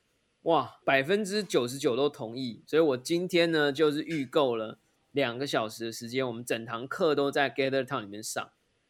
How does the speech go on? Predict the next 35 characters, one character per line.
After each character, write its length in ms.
然 160
后 480
就 100
被 220
我 340
自 160
己 320
逼 220
着 160
要 160
去 160
学 400
怎 100
么 80
使 300
用。 320
我 120
现 140
在 80
已 20
经 160
可 140
以 80
说 200
变 220
成 320
Gather 300
Town 260
的 240
台 200
湾 180
使 160
用 100
者 140
大， 360